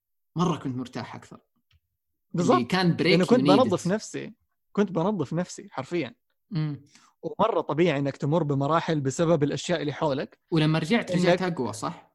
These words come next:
Speaker 2: رجعت، أيوة، رجعت عادي أحس. رجعت، يعني،
Speaker 1: يعني رجعت
Speaker 2: كذا
Speaker 1: مرتاح.
Speaker 2: مرتاح.
Speaker 1: إيه.
Speaker 2: يا، يا،
Speaker 1: أنا
Speaker 2: يا.
Speaker 1: دالي دائمًا
Speaker 2: الحمد
Speaker 1: أحس
Speaker 2: لله.
Speaker 1: لما أفصل.
Speaker 2: أحيانًا تحتاجها.
Speaker 1: مم.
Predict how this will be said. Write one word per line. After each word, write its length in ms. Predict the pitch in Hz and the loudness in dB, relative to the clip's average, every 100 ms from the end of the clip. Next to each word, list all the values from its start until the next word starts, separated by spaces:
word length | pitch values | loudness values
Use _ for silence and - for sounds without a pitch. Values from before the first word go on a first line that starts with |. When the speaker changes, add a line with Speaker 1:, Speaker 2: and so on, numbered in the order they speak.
| _ _ _ _ _ _ _ _ _ _ - | _ _ _ _ _ _ _ _ _ _ -8
Speaker 2:
رجعت، 340 | 190 277 311 | -4 -4 -4
أيوة، 240 | 190 156 135 | -2 0 0
رجعت 260 | 160 180 | -2 -4
عادي 340 | 147 139 120 143 | -2 -2 -2 -10
أحس. 380 | - 139 - | -12 -14 -14
رجعت، 380 | 139 143 147 143 | -12 -6 -4 -4
يعني، 160 | 131 131 | -6 -2
Speaker 1:
يعني 140 | 135 | -2
رجعت 240 | 139 208 170 | 0 0 0
Speaker 2:
كذا 80 | |
Speaker 1:
مرتاح. 520 | 165 165 156 151 143 135 | -4 0 2 2 0 -4
Speaker 2:
مرتاح. 340 | 135 151 _ - | -6 -12 _ -14
Speaker 1:
إيه. 220 | 165 160 151 | -8 -6 -2
Speaker 2:
يا، 320 | 202 127 - - | -2 -4 -10 -12
يا، 120 | 151 | -8
Speaker 1:
أنا 100 | 156 | -4
Speaker 2:
يا. 60 | 165 | 0
Speaker 1:
دالي 200 | 214 180 | 2 0
دائمًا 220 | 143 135 | 0 -2
Speaker 2:
الحمد 240 | 123 - | -4 -6
Speaker 1:
أحس 120 | 151 127 | -10 -8
Speaker 2:
لله. 100 | 120 | -8
Speaker 1:
لما 140 | 120 | -8
أفصل. 300 | 117 - 151 _ _ _ _ _ _ _ _ _ _ _ _ _ _ _ _ _ _ _ _ _ - | -10 -14 -18 _ _ _ _ _ _ _ _ _ _ _ _ _ _ _ _ _ _ _ _ _ -12
Speaker 2:
أحيانًا 260 | - 277 | -6 -4
تحتاجها. 460 | 254 139 170 160 123 | -4 -6 -6 -6 -8
Speaker 1:
مم. 100 | 120 | -12